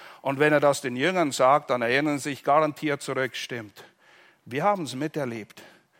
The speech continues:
Er hat den Sturm besänftigt. Er hat fünftausend mit ein paar Broten und Fischen genährt. Er hat Dämonen ausgetrieben. Blinde sehen, Lahme gehen, Taube hören, Tote stehen auf.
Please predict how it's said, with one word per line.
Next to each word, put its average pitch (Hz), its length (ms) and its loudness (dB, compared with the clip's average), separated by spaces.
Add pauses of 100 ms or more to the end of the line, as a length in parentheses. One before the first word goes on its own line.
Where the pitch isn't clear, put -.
(340)
Er 123 100 2
hat 139 140 0
den 127 100 -8
Sturm 143 500 -2 (320)
besänftigt. 120 720 -10 (380)
Er 123 100 4
hat 131 120 2
fünftausend 160 800 0
mit 135 120 -8
ein 127 80 -10
paar 123 180 0
Broten 131 420 -8
und 110 140 -14
Fischen 156 400 -6
genährt. 117 440 -8 (260)
Er 123 120 0
hat 143 200 2
Dämonen 147 460 0
ausgetrieben. 135 880 -6
Blinde 151 360 -4
sehen, 147 400 -6
Lahme 147 420 2
gehen, 143 420 -6
Taube 147 480 -2
hören, 143 440 -6
Tote 160 360 -6
stehen 151 400 -4
auf. 151 520 0